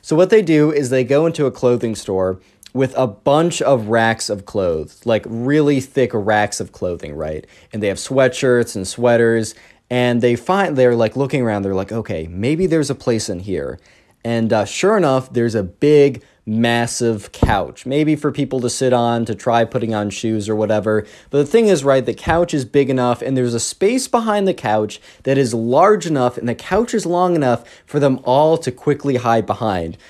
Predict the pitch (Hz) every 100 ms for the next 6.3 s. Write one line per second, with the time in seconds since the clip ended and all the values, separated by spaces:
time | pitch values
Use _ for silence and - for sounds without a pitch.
0 | _ - 127 160 175 170 160 127 110 139
1 | 220 214 185 156 - 131 117 107 - _
2 | - 180 185 - 139 139 151 143 139 131
3 | 120 110 101 127 123 131 113 120 113 113
4 | 110 104 104 101 95 - 107 110 104 98
5 | 98 - 139 135 117 110 98 104 95 -
6 | 95 78